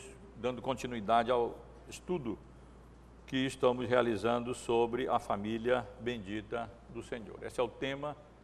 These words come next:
geral, o assunto geral que estuda-, estamos estudando aos domingos pela manhã. No momento, nós estamos considerando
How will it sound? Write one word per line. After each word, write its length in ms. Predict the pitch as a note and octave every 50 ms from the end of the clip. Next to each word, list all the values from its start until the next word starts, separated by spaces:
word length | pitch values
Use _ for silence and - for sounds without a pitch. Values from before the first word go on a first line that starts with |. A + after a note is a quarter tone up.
| - - -
geral, 600 | A2+ - F3+ F3 C#3+ A#2 A2 G#2+ A2+ A#2+ B2 A#2+
o 60 | A2+
assunto 400 | - - - - A3+ G#3+ - C#3+
geral 540 | A#2 C3 A#2+ G2+ G2+ G#2 G#2 A2 A#2 C#3+ D3 - - - - - - - - - - - -
que 80 | - D#3+
estuda-, 380 | D#3 - - E3+ C#3+ B2 C#3+
estamos 380 | D3+ C3+ - - D#3 D3+ D3 C3+
estudando 720 | C3+ - - C3+ A#2+ G#2+ A#2 A#2 A#2 A#2 A2+ C3+ D3+ - -
aos 220 | - C3 B2+ A#2+ A2+
domingos 560 | A#2+ A#2 A2 G#2+ G#2+ A2+ A#2 A2+ A#2+ A#2+ A2+ - - - - -
pela 540 | A#2 A2 G#2+ G#2+ A2 A2 G#2+ G#2+ G#2 G#2 - - - -
manhã. 380 | B2 A#2 A#2 A#2+ B2+ B2+ A2+ F2 - - - - - - - - - - - - - - - - - - - - - - - - - - - - - - - - - - - - - - - -
No 140 | - D#3 G#3
momento, 440 | G3+ G3 F3 E3+ F#3+ G3+ F#3+ - F#3+
nós 180 | F#3 F3+ F3+ F3+
estamos 600 | D3 - - D3+ D#3 D#3 E3 E3+ F3+ F3+ E3 -
considerando 920 | - F#3+ G3+ - - - F3 D#3 D3 B2+ C3 C#3+ D3 D3 C#3+ E3 F#3 E3+